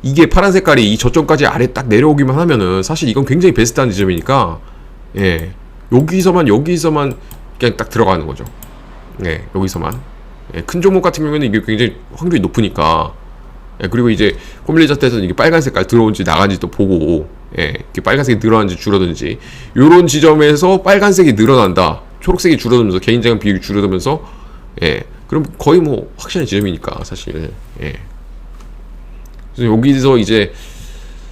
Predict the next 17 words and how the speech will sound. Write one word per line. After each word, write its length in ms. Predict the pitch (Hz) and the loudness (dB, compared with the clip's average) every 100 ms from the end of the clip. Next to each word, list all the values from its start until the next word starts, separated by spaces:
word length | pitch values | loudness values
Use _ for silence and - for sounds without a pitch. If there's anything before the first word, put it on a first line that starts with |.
| - - - - - | -20 -20 -20 -20 -14
어, 680 | - 95 95 87 85 71 - - - - | -6 -2 0 0 -2 -4 -8 -14 -18 -8
한 100 | 123 | -8
십, 160 | 120 - - - - - - - - - | -8 -12 -14 -14 -14 -18 -18 -20 -20 -20
뭐, 280 | 80 - - - - - - - - - - - | -16 -16 -16 -20 -20 -20 -20 -20 -20 -20 -20 -20
뭐 240 | - 98 92 | -14 -14 -8
많이 220 | - 101 131 | 0 2 4
넣으신 280 | 123 143 131 | 4 2 0
분들은 300 | 135 127 123 | 0 0 0
이제 240 | 98 90 - - - - - | 0 -2 -8 -20 -20 -20 -18
십억씩 500 | - - 185 - - | -10 -6 -6 -6 -6
또 100 | 113 | -4
넣으시죠. 600 | 87 95 113 87 110 80 - - - | -2 -4 -2 -4 -4 -8 -14 -20 -16
예. 180 | 90 73 92 - - - - - - - - | -14 -14 -14 -18 -20 -20 -20 -20 -20 -20 -12
여기서 200 | 98 107 | -8 -6
십억에서 840 | - 160 147 127 120 113 147 156 160 - - - - - - | -8 -4 -2 0 -2 -2 -6 -6 -10 -20 -20 -20 -20 -14 -6
이만큼만 580 | 113 117 113 110 107 87 | -4 -4 -4 -2 -2 -4
먹어도 640 | 85 95 78 78 87 | -4 -4 -4 -6 -8